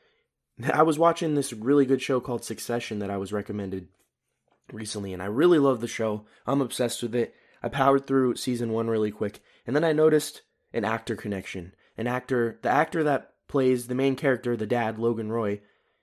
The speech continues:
he also played William Stryker in X-Men, and he was talking in, in the show Succession, his character was talking to another actor who also played William Stryker, but a younger version in X-Men.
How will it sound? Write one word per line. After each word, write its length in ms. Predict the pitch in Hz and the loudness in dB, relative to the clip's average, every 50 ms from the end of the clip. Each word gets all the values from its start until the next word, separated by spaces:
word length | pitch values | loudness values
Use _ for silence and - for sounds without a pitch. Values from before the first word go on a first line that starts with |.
| _ _ _ | _ _ _
he 200 | _ - 139 139 | _ 2 2 4
also 400 | - 127 143 170 175 - 165 147 | 4 4 4 4 4 2 2 2
played 440 | - - - 123 117 113 117 120 123 - _ _ _ _ _ | 2 2 0 2 2 2 0 -2 -6 -12 _ _ _ _ _
William 320 | - 120 131 127 117 110 110 | -2 0 2 2 2 0 -4
Stryker 480 | - - 143 135 135 131 - 101 98 | -4 -2 0 0 0 0 -2 -6 -6
in 160 | 90 98 98 | -6 -4 -4
X-Men, 480 | 107 131 - - - 95 85 82 82 87 _ _ _ _ _ - | -6 -6 -8 -8 -10 -10 -10 -10 -12 -16 _ _ _ _ _ -12
and 100 | 101 113 | -8 -4
he 140 | 131 165 202 | 0 2 4
was 200 | 202 180 143 - | 6 6 4 4
talking 380 | - - 117 113 - - 117 | 2 0 0 0 0 -2 -4
in, 240 | 113 110 110 104 - - | -4 -4 -4 -6 -6 -4
in 140 | 120 123 131 | -4 -2 -2
the 80 | 123 | -2
show 200 | 117 - 151 170 | 2 2 2 2
Succession, 680 | 180 - 139 135 - 156 165 180 - - 110 104 107 - _ _ _ _ _ _ _ _ _ _ _ | 4 0 -4 -4 -2 0 0 0 0 -4 -6 -6 -8 -10 _ _ _ _ _ _ _ _ _ _ _
his 180 | - 147 147 | 0 0 0
character 380 | - - 160 160 160 160 156 139 | 2 4 4 4 6 4 4 2
was 140 | 135 135 - | 2 0 0
talking 320 | - 131 123 - 139 127 | -2 -4 -2 -2 -6 -6
to 100 | - 131 | -4 -2
another 260 | 117 120 143 156 135 | 0 2 2 2 2
actor 460 | 92 95 92 - - - 101 95 92 - _ | 2 0 -4 -6 -8 -10 -10 -10 -10 -4 _
who 120 | - 151 | 2 4
also 360 | - 151 165 208 208 - 160 | 6 6 6 6 4 2 0
played 240 | 151 - 127 120 110 | 0 0 -2 -2 0
William 260 | 107 107 104 95 95 | 0 0 -2 -2 -4
Stryker, 400 | - - - 104 92 92 - 95 | -6 -6 -4 -4 -4 -4 -6 -8
but 160 | 90 95 110 113 | -6 -4 -2 -2
a 40 | |
younger 280 | 113 120 127 131 123 120 | 0 0 0 0 -2 -2
version 300 | 101 107 101 98 104 101 | -2 -2 -2 -2 -4 -6
in 80 | 95 98 | -6 -6
X-Men. 420 | 104 104 - - 95 92 85 | -8 -10 -12 -12 -12 -12 -12